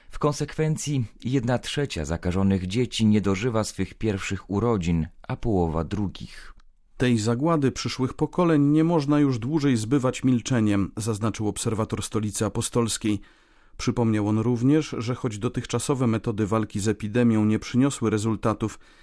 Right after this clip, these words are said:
Speaker 2: istnieje skuteczna metoda zapobiegania zakażeniom.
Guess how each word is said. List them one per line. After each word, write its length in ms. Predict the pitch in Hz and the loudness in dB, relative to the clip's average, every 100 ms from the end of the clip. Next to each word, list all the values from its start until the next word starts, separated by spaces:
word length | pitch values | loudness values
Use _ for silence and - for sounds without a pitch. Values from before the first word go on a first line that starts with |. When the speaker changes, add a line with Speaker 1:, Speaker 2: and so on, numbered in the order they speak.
| - - | -20 -6
Speaker 2:
istnieje 480 | 135 - 180 170 160 | -6 -2 2 4 2
skuteczna 580 | - 170 143 139 139 135 | 0 -2 -2 0 2 2
metoda 400 | 131 117 107 117 | 2 2 2 2
zapobiegania 680 | 120 127 117 123 101 92 92 | 0 -2 -2 0 2 2 0
zakażeniom. 720 | 98 110 104 104 95 95 | -2 -2 0 2 4 2